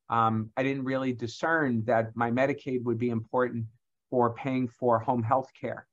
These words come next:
which would be important for me to be able to get dressed and get up and go to work each and every day.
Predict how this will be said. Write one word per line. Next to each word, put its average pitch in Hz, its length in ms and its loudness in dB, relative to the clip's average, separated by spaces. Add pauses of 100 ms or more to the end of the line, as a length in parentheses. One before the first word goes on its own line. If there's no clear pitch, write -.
(260)
which 123 260 -2
would 120 140 0
be 123 140 2
important 120 520 0
for 127 120 -6
me 117 180 2
to 117 60 -2
be 117 160 0
able 117 160 -2
to 110 80 -2
get 120 200 0
dressed 120 360 -2
and 120 160 -6
get 123 160 0
up 120 200 0
and 120 140 -6
go 120 140 -4
to 117 60 -2
work 135 340 2 (520)
each 135 280 -4
and 127 100 -4
every 117 320 0
day. 104 420 -2